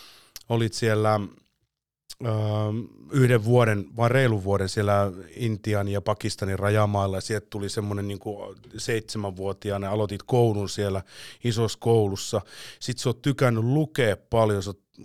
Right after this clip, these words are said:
susta peilautuu semmonen yleissivistävä, sä pystyt kommunikoimaan paljon asioille, mutta niinku,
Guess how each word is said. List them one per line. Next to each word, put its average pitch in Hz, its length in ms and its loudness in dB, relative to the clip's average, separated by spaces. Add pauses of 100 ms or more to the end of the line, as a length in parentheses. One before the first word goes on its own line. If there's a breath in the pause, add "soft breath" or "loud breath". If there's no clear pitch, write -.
(140)
susta - 300 -10
peilautuu 117 720 4
semmonen 107 320 -2
yleissivistävä, 104 880 2
sä 95 100 -8
pystyt 104 340 -6
kommunikoimaan 104 680 0
paljon 107 320 0
asioille, 107 360 -2
mutta 107 220 -8
niinku, 123 320 -2